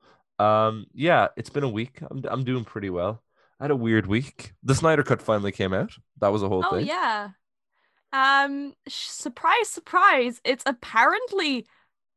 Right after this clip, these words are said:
Speaker 2: good.
Speaker 1: Oh, hallelujah. Pray, all praise Darkseid, because it is good. It's actually good. All the shit I've talked for the last three years of, "Oh, if they just release the Snyder Cut, it'll be so much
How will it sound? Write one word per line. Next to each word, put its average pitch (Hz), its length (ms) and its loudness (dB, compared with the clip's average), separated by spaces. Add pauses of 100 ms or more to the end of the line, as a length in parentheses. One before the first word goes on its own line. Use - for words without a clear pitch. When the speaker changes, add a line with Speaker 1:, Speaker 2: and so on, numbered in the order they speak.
(220)
Speaker 2:
good. 277 600 4 (1700)
Speaker 1:
Oh, 120 260 -8
hallelujah. 98 720 -4
Pray, - 420 -2
all 123 260 0
praise 117 540 -6
Darkseid, 90 680 -4 (220)
because 101 300 -2
it 107 140 -2
is 101 140 -2
good. 92 440 -2 (720)
It's 110 180 -8
actually 117 500 -2
good. 98 440 -6 (460)
All 127 160 6
the 143 120 2
shit 139 280 2
I've 113 200 6
talked 110 260 2
for - 100 -16
the 104 60 -4
last 104 300 2
three 110 220 -6
years 104 240 -2
of, 92 140 -6 (280)
"Oh, 120 120 0
if 101 100 -6
they 95 80 -14
just 107 220 -6
release 104 260 -8
the 104 80 -10
Snyder 92 400 -4
Cut, - 280 -2
it'll 95 180 -2
be 95 160 -6
so - 180 -6
much 95 160 -4